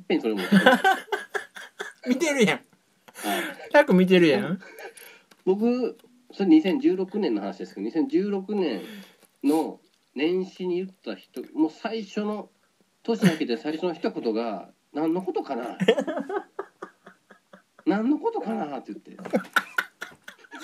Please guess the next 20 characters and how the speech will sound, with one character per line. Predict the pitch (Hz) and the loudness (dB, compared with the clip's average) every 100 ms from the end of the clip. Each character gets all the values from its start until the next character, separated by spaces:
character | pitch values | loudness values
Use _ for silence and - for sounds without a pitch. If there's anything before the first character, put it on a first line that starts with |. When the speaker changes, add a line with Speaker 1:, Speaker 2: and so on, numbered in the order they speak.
| 349 330 | -8 2
Speaker 2:
年 | 370 269 | 2 6
明 | 269 277 | 6 6
け | 277 | 2
に？ | 285 403 _ _ - 320 381 | -4 -6 _ _ -10 -4 -2
Speaker 1:
う | - 226 104 | 0 -2 -4
ん。 | - - | -8 -4
あ | 139 | -2
の、 | 139 - - 139 | -2 -6 -6 -4
「明 | 156 | -2
け | 202 | -2
お | 208 | -2
め」 | 214 | -4
と | 175 | -4
か | |
じ | 110 | -4
ゃ | |
な | 127 | -6
か | - | -6
っ | |
た。 | 339 | 0